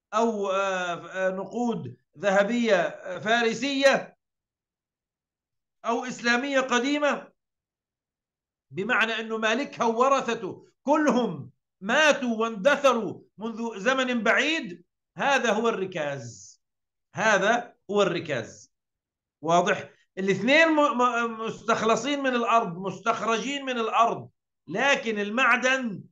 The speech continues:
بده، آه، آه، معالجة حتى ينتفع به. البترول بيطلع لونه أسود، هذا ما بينفع تحطه بالسيارة، ولا بالأتوبيس، ولا ت-، هذا بده، بده مصفاة بترول تكرره،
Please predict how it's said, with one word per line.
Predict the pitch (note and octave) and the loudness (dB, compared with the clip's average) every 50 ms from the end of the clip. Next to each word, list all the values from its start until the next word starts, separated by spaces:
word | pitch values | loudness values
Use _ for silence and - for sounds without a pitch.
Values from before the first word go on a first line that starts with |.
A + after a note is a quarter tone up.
| _ _ _ | _ _ _
بده، | E3 F#3+ F#3 E3+ G#3+ A3 A3 G3+ G3 | -8 -8 -8 -2 -2 -2 -2 -2 -4
آه، | G#3+ G#3 G#3 G3+ G3 | -4 -2 -2 -2 -2
آه، | - F#3 G3 F#3+ F#3+ F#3 F#3+ | -2 -2 0 0 2 0 0
معالجة | G3 F#3 F3 G#3 A#3+ C4+ C4+ C4 A#3+ G#3+ - C3+ D3+ G#2+ - - _ _ _ _ _ | 0 0 2 4 4 6 4 4 2 0 -2 -4 -8 -10 -12 -16 _ _ _ _ _
حتى | - F#3 G#3 - - A#3 A3 G#3+ A3 | -4 -4 -4 -4 -2 -2 0 0 0
ينتفع | A3 G#3 F#3+ B3+ C4+ F#3+ A#3+ G#3 G3 | -2 -2 0 0 2 4 4 2 2
به. | G3+ B3 C4+ A#3 G#3 E3 - - - _ _ _ _ _ _ _ _ _ - | 0 -2 -4 -4 -4 -4 -6 -10 -18 _ _ _ _ _ _ _ _ _ -16
البترول | D#3 D#3+ F3 F3 G3 G#3 A3+ A#3 A3+ | -6 -6 -4 -2 0 2 2 2 4
بيطلع | A3+ A#3+ A#3 A#3 A3+ G3+ G#3 | 2 -2 -2 -2 -2 -2 0
لونه | A#3+ B3+ C4 C#4 C#4+ D4+ D#4+ | 0 0 0 0 0 0 -2
أسود، | - - B3 A#3 G#3+ F3 F3 | -2 -2 -4 -4 -4 -2 -4
هذا | D#3+ D3 C3 A2+ - - _ _ _ _ _ _ _ | -4 -4 -8 -10 -14 -18 _ _ _ _ _ _ _
ما | D#3+ G3+ B3+ | -2 -2 -2
بينفع | C#4+ C#4+ A3 B3+ B3+ A#3 | 0 -2 0 0 0 0
تحطه | - - A#3 A#3+ - C4 | 0 -2 -6 -4 -2 -2
بالسيارة، | B3 A#3 - - A#3 A#3 A3+ A#3 A#3 A3+ G#3+ F#3+ D#3 - - - _ _ _ _ _ _ _ _ - | -2 -2 -4 -2 -2 0 2 4 4 4 4 2 0 -4 -8 -16 _ _ _ _ _ _ _ _ -6
ولا | F3+ A3 B3 C4 | -2 -2 0 0
بالأتوبيس، | B3+ B3+ B3 A#3 A3+ - A#3+ A3 A#3 A#3+ A#3 A3 - F3+ | 0 -2 -2 -2 -4 -4 -4 -4 -4 -4 -4 -4 -4 -2
ولا | G3 G#3 A#3 B3 A#3+ A3+ F#3+ - - - _ _ _ | -2 0 2 4 4 2 2 0 -6 -14 _ _ _
ت-، | - F#3+ G3 F#3+ G3 | -10 -10 -10 -8 -8
هذا | G#3+ G#3 G3 G3+ F#3+ F#3 G3+ A3 A3 | -6 0 2 2 4 4 4 2 2
بده، | A3 A3 G#3+ F#3 A3+ A3+ A3 A3+ A3 A3 A3 A3+ G#3+ | 0 -4 -4 0 2 2 2 2 -2 -6 -10 -10 -10
بده | G#3 G3+ G#3+ F#3 F3+ G#3 G#3 | -10 -10 -10 -8 -6 -6 -4
مصفاة | G#3 G#3 G3+ - - B3+ B3+ - F#3 | -4 -6 -6 0 4 4 4 4 4
بترول | A3+ A3+ - G#3+ A3+ A#3 B3 C4 C#4 C#4 C#4 C4+ G3 - - - _ _ | 0 0 2 4 4 6 8 8 8 8 6 4 -2 -6 -12 -18 _ _
تكرره، | G3 - - - B3+ C#4+ D4 D4 C#4 A#3 G3 E3+ - - - | -8 -8 -2 4 6 6 8 8 6 6 4 2 -2 -6 -12